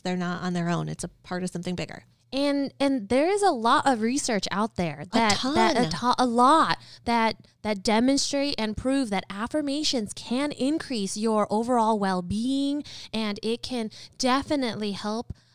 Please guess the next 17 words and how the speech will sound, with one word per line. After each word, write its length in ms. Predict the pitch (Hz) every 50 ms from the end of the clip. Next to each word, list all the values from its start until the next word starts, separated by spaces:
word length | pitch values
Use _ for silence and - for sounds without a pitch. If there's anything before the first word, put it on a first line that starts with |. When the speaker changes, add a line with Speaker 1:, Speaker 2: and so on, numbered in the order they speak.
| _
Speaker 2:
uh, 340 | - 202 196 185 175 - - - _ -
people 680 | - 233 233 233 - 247 233 220 214 208 190 185 - - - _ _ -
be 140 | 226 233
more 260 | 247 247 233 220 208 - _
open 460 | 208 196 202 - - 254 262 269 277
to 280 | - - - 226 214 208
behavioral 680 | 185 208 208 202 185 220 226 226 214 226 220 202 196
changes 760 | - - - 190 185 196 214 220 196 196 180 165 151 156 160
and 220 | - - 185 185 180
growth. 420 | - 185 190 208 208 156 - - -
And 140 | 202 214
that's 240 | 208 214 240 - -
why, 160 | 247 233 226
again, 380 | 220 208 190 233 247 233 214 196 - -
affirmations 640 | 175 180 202 - 254 254 247 240 233 - 233 208
is 180 | 196 185 175 175
linked 400 | 180 180 202 247 269 247 - -